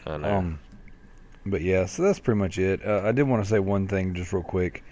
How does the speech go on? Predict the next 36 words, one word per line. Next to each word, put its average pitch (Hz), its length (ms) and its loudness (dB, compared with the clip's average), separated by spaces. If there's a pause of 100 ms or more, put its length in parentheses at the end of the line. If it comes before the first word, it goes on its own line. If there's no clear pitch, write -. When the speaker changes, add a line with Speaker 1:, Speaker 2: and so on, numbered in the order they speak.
(380)
Speaker 2:
about 92 320 4
the 87 320 2
twenty-three 107 500 -2
and 92 140 0
one 104 320 0
ga-, 107 220 0
uh, 92 320 0
bundle 110 400 4
that 110 100 2
I 110 40 4
bought 113 300 4
on 104 80 0
the 95 60 0
Vita. 117 300 0 (640)
Uh, 101 60 0
it 101 120 0
was 131 140 4
on 165 140 4
sale, 107 1200 4
uh, - 20 -2
for, 90 320 -2
like, - 100 -8
four 107 260 2
dollars. 95 540 2 (600)
Um, 92 500 2 (160)
and 104 520 2 (100)
the 95 160 -2
game 113 480 4
Alien 123 480 4
Shooter 139 500 2
is 120 180 -2
in 143 120 0
it. 143 140 -4 (1500)
Uh, 95 260 4
and 95 240 0
I, 95 360 0